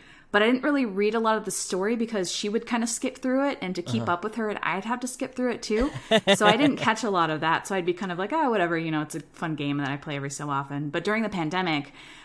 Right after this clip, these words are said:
Speaker 1: um, I made friends with some people via Twitter through some connections that, uh, I knew played fourteen, so we started playing together,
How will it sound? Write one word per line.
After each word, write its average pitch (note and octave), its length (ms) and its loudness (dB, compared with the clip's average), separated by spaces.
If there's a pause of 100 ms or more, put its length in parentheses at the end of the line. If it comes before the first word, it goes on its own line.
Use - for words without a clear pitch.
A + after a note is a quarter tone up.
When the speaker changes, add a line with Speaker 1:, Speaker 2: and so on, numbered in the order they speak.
(180)
Speaker 1:
um, D#3+ 640 2
I D3 500 0 (460)
made F3+ 220 -2
friends E3 260 -4
with D#3+ 160 -6
some D#3 160 -6
people C#3+ 680 -2 (200)
via D3 180 -2
Twitter F3 500 0 (680)
through G3 160 0
some D#3+ 320 -4
connections D#3 680 -4 (360)
that, D#3 420 -2
uh, D3 360 -4 (340)
I C#3+ 680 0 (640)
knew F3+ 300 0
played D3 240 -4
fourteen, C#3 500 -4
so D3 200 -6
we D3 180 -2
started C#3+ 360 -4
playing G3 260 -4
together, D3 420 -6